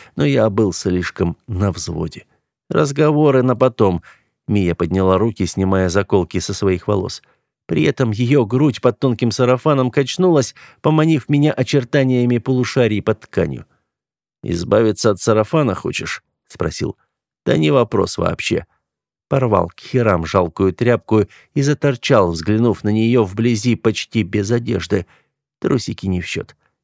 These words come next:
Под сарафаном не было лифчика, и теперь её небольшие, но дерзко торчащие сиськи целиком и полностью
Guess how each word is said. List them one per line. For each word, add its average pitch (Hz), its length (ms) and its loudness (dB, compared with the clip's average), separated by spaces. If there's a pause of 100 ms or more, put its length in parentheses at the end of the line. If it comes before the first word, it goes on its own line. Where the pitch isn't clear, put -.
(260)
Под - 160 -2
сарафаном 98 580 0
не 104 180 0
было 98 280 2
лифчика, 113 600 0 (260)
и 101 100 -4
теперь 107 320 0
её 101 300 0
небольшие, 104 600 0
но 107 120 0
дерзко 98 520 -2
торчащие 110 760 0
сиськи 135 480 -4
целиком 127 560 0
и 117 60 0
полностью 113 720 0